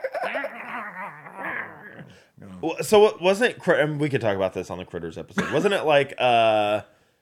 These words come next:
um, a rated R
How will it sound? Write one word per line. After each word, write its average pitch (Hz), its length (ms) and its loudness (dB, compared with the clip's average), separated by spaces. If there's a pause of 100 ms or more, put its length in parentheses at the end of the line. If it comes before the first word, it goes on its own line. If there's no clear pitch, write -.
(280)
um, 98 840 -8 (300)
a 113 100 2
rated 117 420 -2
R 101 680 -2